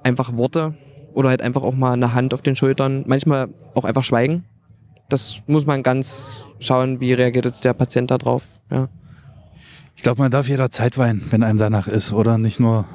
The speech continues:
Speaker 2: äh, manchmal sind's ja auch ganz andere Dinge, aber das sind natürlich schon, schon harte Sachen. Fährt man, also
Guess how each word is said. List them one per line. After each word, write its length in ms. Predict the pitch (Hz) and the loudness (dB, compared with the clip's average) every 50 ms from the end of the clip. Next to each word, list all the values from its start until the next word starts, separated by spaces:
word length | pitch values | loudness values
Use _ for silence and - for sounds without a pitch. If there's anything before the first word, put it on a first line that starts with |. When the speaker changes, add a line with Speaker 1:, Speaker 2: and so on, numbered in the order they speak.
| - - | -8 -2
Speaker 2:
äh, 280 | 110 107 104 104 104 92 | 0 2 2 2 2 2
manchmal 400 | - 110 123 131 - 135 127 123 | 2 0 0 0 0 0 -2 0
sind's 200 | 120 131 139 127 | 0 -2 -2 0
ja 80 | - 123 | 0 -2
auch 120 | 117 120 | -2 0
ganz 200 | - 131 120 110 | -2 -2 -4 -4
andere 320 | - 110 123 139 135 127 120 | -2 -2 -2 0 0 0 0
Dinge, 200 | 120 127 127 117 | 2 2 2 2
aber 140 | 104 104 101 | 2 0 0
das 160 | 107 110 113 | 0 0 0
sind 140 | - 123 123 | 2 0 0
natürlich 380 | 117 113 - 123 117 117 - | 0 -2 -2 -2 -2 -2 0
schon, 260 | - 123 113 107 104 | 0 0 0 0 -2
schon 180 | - - 107 101 | 0 0 0 0
harte 220 | 107 107 - 123 | 0 0 0 0
Sachen. 340 | 104 101 98 104 - 147 139 _ - - - - - - - - - - - - _ _ _ _ _ - _ _ | 0 0 0 -2 -2 -4 -6 _ -12 -20 -20 -20 -20 -20 -20 -20 -20 -20 -20 -20 _ _ _ _ _ -20 _ _
Fährt 320 | - - 110 101 101 - | -4 -2 -2 -2 -2 -2
man, 480 | - 135 135 135 135 131 131 131 131 123 | -2 0 0 2 2 2 2 2 2 2
also 280 | 120 110 107 110 110 | 2 2 2 0 0